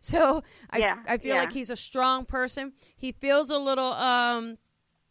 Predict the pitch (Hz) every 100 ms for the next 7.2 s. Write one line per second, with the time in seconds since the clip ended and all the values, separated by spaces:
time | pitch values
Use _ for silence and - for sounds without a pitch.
0 | _ _ _ _ _ _ - - _ _
1 | _ _ _ - - 302 - 392 403 330
2 | 247 359 427 294 - - 240 269 320 311
3 | 247 262 320 359 330 330 320 - 247 254
4 | 277 277 285 269 226 202 226 240 220 208
5 | 220 277 285 311 294 302 240 214 - 269
6 | - 214 220 208 202 - 190 180 - 208
7 | 190